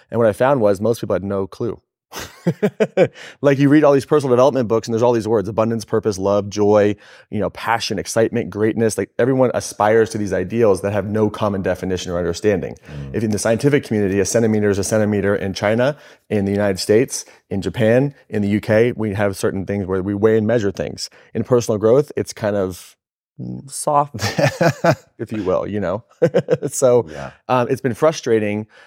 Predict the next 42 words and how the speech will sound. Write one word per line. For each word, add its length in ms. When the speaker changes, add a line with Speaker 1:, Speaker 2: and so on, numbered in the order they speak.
Speaker 1:
uh, 360
to 120
f-, 240
realize 500
that 80
there's, 160
like, 220
the 60
most 320
important 380
information 480
on 80
the 80
planet, 500
which 160
is 140
what 160
informs 280
our 100
values 440
and 60
our 80
beliefs, 480
is 180
the 120
most 340
confusing. 480
It 100
should 160
be 140
the 100
other 140
way 140
around. 420
It 80
should 100
be 100
the 160
simplest 600
to 80
understand. 560
Speaker 2:
Mm. 260